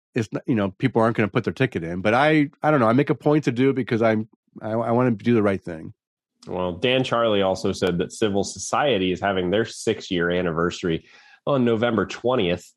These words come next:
Speaker 1: Mm.
Speaker 2: So there's, there's still tickets available for that if you go through the, uh, Ozner app, O Z N R.
Speaker 1: You should go, you should go to that.
Speaker 2: <sighs>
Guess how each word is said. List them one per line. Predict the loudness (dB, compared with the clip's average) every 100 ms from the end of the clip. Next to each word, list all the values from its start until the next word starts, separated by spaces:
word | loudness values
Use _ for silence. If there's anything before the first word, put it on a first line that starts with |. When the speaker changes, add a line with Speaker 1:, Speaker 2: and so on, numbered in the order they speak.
| _ -6
Speaker 1:
Mm. | -4 -6
Speaker 2:
So | -6 -8 -4
there's, | -4 -6 -6
there's | -4 -2
still | -2 -2
tickets | 0 0 0
available | 0 0 0 0
for | -2 0
that | 0 -2 -6 _
if | -14
you | -6
go | -4 -4
through | -2 -2
the, | 0 0
uh, | 0 -4 -10 _ _ _ -2
Ozner | 0 0 0 0 -2 -6 _
app, | -4 -4 -4
O | -4 -4
Z | -4 -6
N | -6 -8
R. | -6 -4 -6 -6
Speaker 1:
You | -4
should | -2 -2
go, | 0 0
you | 0
should | -2 0
go | -2
to | -2
that. | -4 -8 _ _ _ _ -8
Speaker 2:
<sighs> | -6 -6